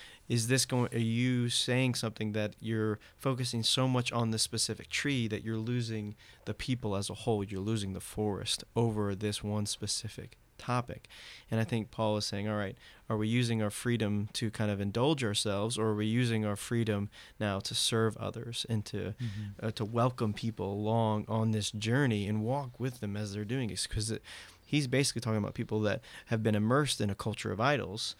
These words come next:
Speaker 1: and they see what eating, uh, meat offered to idols is actually all about for them, and that's the, that's what they've been ingrained in their mind. Somebody that's been maybe has freedom from that now,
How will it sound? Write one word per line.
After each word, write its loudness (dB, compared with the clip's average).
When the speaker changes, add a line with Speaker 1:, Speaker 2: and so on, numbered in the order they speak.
Speaker 1:
and 0
they 0
see 2
what 0
eating, 2
uh, -6
meat 0
offered 0
to -2
idols 2
is 0
actually -2
all 0
about -2
for -4
them, 2
and -4
that's -4
the, -2
that's -4
what -4
they've -2
been 0
ingrained 0
in -2
their -4
mind. -2
Somebody 2
that's 2
been 2
maybe 2
has -2
freedom 4
from 0
that -2
now, 0